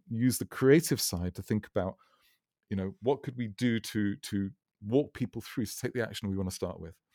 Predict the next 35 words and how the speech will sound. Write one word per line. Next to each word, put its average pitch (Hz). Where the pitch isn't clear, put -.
And 110
then 110
you 110
link 165
that -
back 131
to, 107
to -
messaging. 104
And 92
the 117
messaging 120
can 110
be 101
an 92
advert. 139
That's 127
a, 107
that's 110
one 107
way 98
of 87
paying 101
to 98
reach 101
people. 110
But 135
it 147
could 165
be 175
another 208
way. 104
It 95
could 110
be, 117